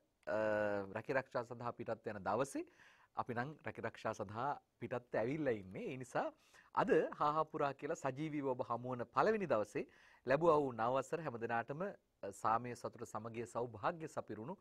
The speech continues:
වාසනාවන්ත සුබ නව වසරක් වෙන්න කියලා පළමු කොටම මුළු හදින්ම ප්‍රාර්ථනා කරනවා. තුනුරුවනගේ අනන්ත මහ ගුණ බලයෙන් යහ පැතුමන් වලින් ඔබේ, අ, මනස පෝෂණය වේවා, ඔබේ හදවත මෘදු වේවා, හැමට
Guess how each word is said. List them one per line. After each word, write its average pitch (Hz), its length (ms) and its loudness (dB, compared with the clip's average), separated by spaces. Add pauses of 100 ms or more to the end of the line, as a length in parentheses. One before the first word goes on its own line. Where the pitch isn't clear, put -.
(300)
වාසනාවන්ත 139 640 4
සුබ 120 240 -8 (180)
නව 107 320 -2
වසරක් 180 400 0
වෙන්න 117 200 -8
කියලා 120 220 -4
පළමු 113 340 -2
කොටම 110 260 -8 (420)
මුළු 139 200 -2
හදින්ම 139 400 2
ප්‍රාර්ථනා 107 500 4
කරනවා. - 340 2 (380)
තුනුරුවනගේ 202 560 0
අනන්ත 160 240 0
මහ 156 180 -2
ගුණ 127 200 -2
බලයෙන් 135 340 2 (320)
යහ 117 300 0
පැතුමන් 175 500 0
වලින් 127 260 -6
ඔබේ, 110 280 -2 (500)
අ, 110 140 0 (480)
මනස 110 340 -2
පෝෂණය 120 560 -4
වේවා, 147 320 0 (460)
ඔබේ 117 260 -2
හදවත 127 500 0
මෘදු 123 380 -2
වේවා, 170 380 2 (420)
හැමට 165 360 0